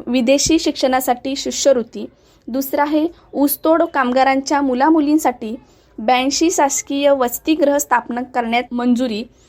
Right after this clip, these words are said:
तिसरा आहे, नवी मुंबईत महापे येथे जेम्स अँड ज्वेलर्स पार्कची निर्मिती. सिंधुदुर्ग येथे सहासष्ट कोटीचा आंतरराष्ट्रीय पाणबुडी केंद्राची तसेच स्कुबा डायव्हिंग केंद्राची निर्मिती.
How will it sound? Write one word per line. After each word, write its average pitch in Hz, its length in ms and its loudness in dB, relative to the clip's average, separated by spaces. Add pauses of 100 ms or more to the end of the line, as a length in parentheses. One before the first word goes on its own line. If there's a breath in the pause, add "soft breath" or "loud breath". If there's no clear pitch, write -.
(240 soft breath)
तिसरा 285 300 0
आहे, 294 180 4
नवी 269 300 2
मुंबईत 302 600 2
महापे 277 640 -2
येथे 240 400 -4 (420 soft breath)
जेम्स 285 300 2
अँड 285 380 2
ज्वेलर्स 240 440 0
पार्कची 247 500 -2
निर्मिती. 240 580 -2 (420 soft breath)
सिंधुदुर्ग 294 540 4
येथे 302 460 0 (300)
सहासष्ट 269 480 0
कोटीचा 302 640 0 (100)
आंतरराष्ट्रीय 294 760 0
पाणबुडी 269 500 0
केंद्राची 269 560 -2 (120)
तसेच 254 400 0
स्कुबा 294 400 2
डायव्हिंग 311 440 4 (100)
केंद्राची 277 440 2
निर्मिती. 262 580 -2